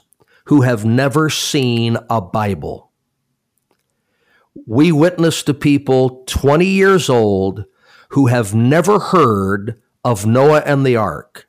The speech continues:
They have never heard of David and Goliath. My, my wife was speaking to a group of, of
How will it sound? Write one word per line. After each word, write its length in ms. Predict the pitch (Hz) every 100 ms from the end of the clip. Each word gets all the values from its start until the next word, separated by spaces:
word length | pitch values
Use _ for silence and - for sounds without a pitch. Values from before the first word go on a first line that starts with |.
| -
They 240 | 131 131
have 200 | 117 104
never 360 | 117 139 139 135
heard 640 | - 202 175 117 110 104
of 260 | - 107 95
David 320 | 127 127 120
and 160 | 120
Goliath. 640 | 113 117 110 92 76 - _ _ _ _ _ _ _ _
My, 360 | 117 139 151 135
my 320 | 127 135 165 208
wife 720 | 185 135 104 98 107 - _ _ _ _ _ _ _ _ _ -
was 260 | 120 113
speaking 480 | - - 160 - 175
to 120 | 131
a 60 | 117
group 320 | 101 147 151
of, 300 | 120 104 - -
of 300 | 110 101 -